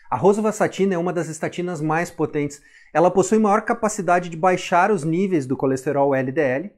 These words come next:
que é o colesterol ruim. Aqui no canal eu tenho um vídeo onde eu explico as letrinhas do colesterol, L D L, H D L, V L D L. Vou deixar o link aqui pra você. A simvastatina também atinge esse objetivo, mas a potência é intermediária.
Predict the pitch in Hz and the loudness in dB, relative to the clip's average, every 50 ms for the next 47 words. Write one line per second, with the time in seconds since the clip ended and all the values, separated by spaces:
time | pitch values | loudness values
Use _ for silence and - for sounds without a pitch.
0 | _ _ - 330 339 339 339 294 254 254 - 226 208 196 185 170 160 139 143 165 | _ _ -2 -2 -2 2 4 2 2 4 2 2 4 4 4 4 2 0 0 -2
1 | 185 - - _ _ _ - - 160 - 247 254 285 - 254 220 190 196 214 202 | -6 -10 -16 _ _ _ -10 -8 0 2 4 4 4 4 4 6 6 6 6 6
2 | 185 - 185 190 240 262 208 131 143 170 208 180 165 143 135 139 135 123 - - | 4 4 4 4 4 4 2 0 0 -2 -2 0 -2 -2 0 0 -2 -2 -2 -2
3 | 151 160 160 - 160 131 135 123 - - 151 175 208 185 135 117 127 - 123 113 | -2 -2 0 0 -2 0 0 -4 -2 -2 -2 0 0 0 0 -4 -6 -8 -6 -8
4 | 113 110 - - 135 131 151 170 180 175 160 156 - _ - 139 131 127 120 120 | -8 -8 -8 -6 0 4 6 6 6 6 4 2 -6 _ -6 -4 -4 -4 -4 -4
5 | 117 135 160 160 151 135 120 117 131 120 117 120 120 135 147 139 123 123 123 127 | -2 0 0 0 0 -2 -4 -6 -8 -8 -6 -4 -2 -2 -4 -4 -4 -4 -4 -4
6 | 127 127 127 131 147 156 - - _ _ _ _ - 139 143 151 - 208 208 202 | -4 -2 -2 -2 -2 -4 -6 -18 _ _ _ _ -8 -4 -4 0 4 4 4 6
7 | 185 196 208 220 190 - - 185 180 - 156 147 143 135 - - 135 120 - _ | 4 2 0 0 -2 -4 -2 -4 -4 -2 -4 -4 -4 -6 -8 -8 -10 -10 -10 _
8 | _ _ _ _ _ - - _ _ _ - - - 175 - - 285 302 339 320 | _ _ _ _ _ -20 -20 _ _ _ -16 -6 -6 -6 -2 0 2 2 2 2
9 | - 277 226 - - 233 240 269 277 - 302 294 247 160 175 226 269 277 254 269 | 0 -2 -4 -2 -2 -2 0 0 0 0 0 2 4 6 6 6 6 4 0 -2
10 | - - 208 208 190 208 202 - 226 196 180 185 208 233 220 - 185 139 120 135 | -2 0 0 2 2 0 0 0 0 0 0 0 -4 -4 -2 -2 -4 -4 -2 -2
11 | 151 160 151 180 175 - 190 185 185 185 - 165 165 165 165 - - 175 170 165 | -4 -2 -2 -2 -4 0 0 0 0 0 -2 -2 -2 -2 -4 -6 -6 -6 -6 -4
12 | 165 175 160 156 160 160 151 147 156 135 123 120 120 117 - | -4 -2 -2 -2 -2 -2 -2 -2 0 0 0 0 -2 -8 -12